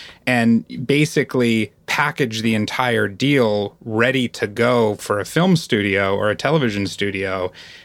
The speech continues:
And you would reap, for the agency, the benefits you would reap from that would be exponential based off of what you got by just representing one client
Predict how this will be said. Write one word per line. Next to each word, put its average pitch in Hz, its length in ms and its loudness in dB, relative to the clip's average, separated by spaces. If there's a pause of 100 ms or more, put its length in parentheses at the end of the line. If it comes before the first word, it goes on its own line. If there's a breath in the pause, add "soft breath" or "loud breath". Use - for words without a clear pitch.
(200 loud breath)
And 117 220 2
you 131 180 4
would 131 140 4
reap, 110 480 0 (480)
for 120 140 2
the 110 120 2
agency, 120 560 0
the 101 140 -4
benefits 120 500 -2
you 110 60 -4
would 101 100 -4
reap 98 220 -4 (160)
from 107 180 -4
that 92 180 0
would 98 100 -4
be 104 100 0
exponential 101 960 0 (400 loud breath)
based 113 240 0
off 117 180 0
of 107 100 -4
what 107 180 0
you 107 100 -4
got 95 260 0
by 98 120 0
just 95 340 -6
representing 95 580 0
one 95 200 -2
client 92 480 -2